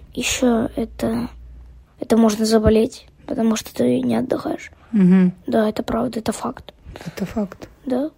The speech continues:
Speaker 1: вот так вот. Да, это все, что я могу сказать.
Speaker 2: То есть ты бы пожелал мне побольше отдыхать?
Speaker 1: Да.
Speaker 2: А как
Speaker 1: Я как доктор,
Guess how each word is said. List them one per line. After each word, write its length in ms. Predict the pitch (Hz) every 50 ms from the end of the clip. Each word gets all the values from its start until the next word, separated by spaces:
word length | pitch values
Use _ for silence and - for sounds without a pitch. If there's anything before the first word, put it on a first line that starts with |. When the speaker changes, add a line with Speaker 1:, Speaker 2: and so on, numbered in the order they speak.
| -
Speaker 1:
вот 140 | - 277 254
так 160 | - 269 311 - -
вот. 80 | - - _ _ - - - - _ - - -
Да, 60 | 320 262
это 180 | 226 220 -
все, 440 | 220 - - - 240 247 294 294 285
что 220 | - - - -
я 120 | 233 226 220
могу 240 | 226 233 254 - -
сказать. 280 | - - - - - - - - - _
Speaker 2:
То 100 | - -
есть 120 | 208 - -
ты 80 | - 294
бы 100 | 285 269
пожелал 380 | - 233 190 196 196 214 220 226
мне 120 | 220 208 185
побольше 380 | - 180 196 196 185 - -
отдыхать? 540 | 180 165 180 170 - - 165 165 - - - -
Speaker 1:
Да. 340 | - 277 330 311 294 233 - - - _ - - _ _ - - - - -
Speaker 2:
А 100 | - 196
как 40 | 226 254
Speaker 1:
Я 140 | 277 285 269 - - _ _ _
как 240 | - - 254 247 233
доктор, 420 | 220 247 262 285 - - - -